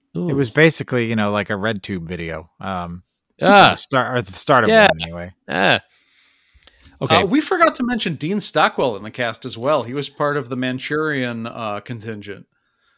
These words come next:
Speaker 2: Manchurian Global.
Speaker 1: That's right.
Speaker 3: A-, and, like, I
Speaker 1: S-
Speaker 3: remember when they had their reaction,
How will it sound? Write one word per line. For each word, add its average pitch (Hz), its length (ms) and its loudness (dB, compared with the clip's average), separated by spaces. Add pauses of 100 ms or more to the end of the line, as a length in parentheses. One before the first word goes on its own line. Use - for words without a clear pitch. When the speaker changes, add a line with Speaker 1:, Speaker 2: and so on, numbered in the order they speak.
(500)
Speaker 2:
Manchurian 135 600 -2
Global. 73 480 -6 (600)
Speaker 1:
That's 110 260 -10
right. 120 500 -8 (1160)
Speaker 3:
A-, - 200 -8
and, 156 220 2
like, 143 320 2
I 165 60 2
Speaker 1:
S- 175 180 2
Speaker 3:
remember 185 460 0
when 139 260 -4
they 151 140 0
had 139 320 -2
their 131 240 -2
reaction, 143 960 -4